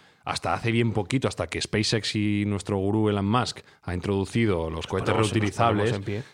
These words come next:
Speaker 1: pues estábamos hablando de unos dieciocho mil, veinte mil dólares por kilo. Da igual si mandas patatas que si mandas oro.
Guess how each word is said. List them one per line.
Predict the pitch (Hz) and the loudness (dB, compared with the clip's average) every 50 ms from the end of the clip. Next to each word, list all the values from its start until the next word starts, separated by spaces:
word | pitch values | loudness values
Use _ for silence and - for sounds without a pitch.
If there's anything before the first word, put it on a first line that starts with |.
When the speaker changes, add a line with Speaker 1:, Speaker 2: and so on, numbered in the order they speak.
| _ _ | _ _
Speaker 1:
pues | - 92 82 | -8 -8 -6
estábamos | 80 - 95 95 101 107 110 101 | -4 -2 0 0 2 2 2 2
hablando | 110 104 107 110 120 123 | 2 2 2 2 2 2
de | 117 110 | 2 2
unos | 107 101 82 | 0 0 -2
dieciocho | 92 92 87 80 95 87 - - 90 | -2 -2 -2 -2 -4 -4 -2 -2 -2
mil, | 90 101 107 113 113 117 117 104 | 0 0 2 2 2 2 2 2
veinte | 107 110 104 92 101 95 | 2 0 2 2 2 2
mil | 107 110 117 113 | 2 2 2 2
dólares | 113 110 113 117 120 - | 2 2 2 0 -2 -2
por | - 104 85 82 | -2 -4 -4 -2
kilo. | - - 170 143 82 78 80 | 0 0 2 2 2 0 -2
Da | 95 | -2
igual | 104 101 113 110 | 0 0 0 0
si | - 120 | 0 0
mandas | 113 113 110 113 - | 0 0 0 0 -2
patatas | - 110 101 120 - 165 - | -2 -2 -2 -2 -2 -2 -4
que | 110 | -2
si | 98 95 | -2 -2
mandas | 101 107 90 80 - | -2 -2 -2 -2 0
oro. | 143 147 104 | 0 0 -2